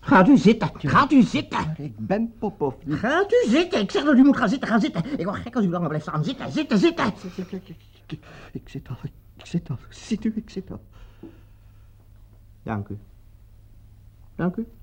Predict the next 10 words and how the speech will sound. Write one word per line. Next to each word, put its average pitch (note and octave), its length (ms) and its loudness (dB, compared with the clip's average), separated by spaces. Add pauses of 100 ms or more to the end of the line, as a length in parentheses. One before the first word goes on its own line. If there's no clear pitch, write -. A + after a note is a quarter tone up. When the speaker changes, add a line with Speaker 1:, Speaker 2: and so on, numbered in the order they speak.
(720)
Speaker 1:
Zo - 180 -6
is B2 100 -6
alles A2 160 -8
in G#2 120 -4
orde. F2 180 -6 (1600)
Kiest - 360 -2
u. B2+ 180 -6 (2250)
Wat C3 140 -2
is B2 140 -4
er? A#2 80 -10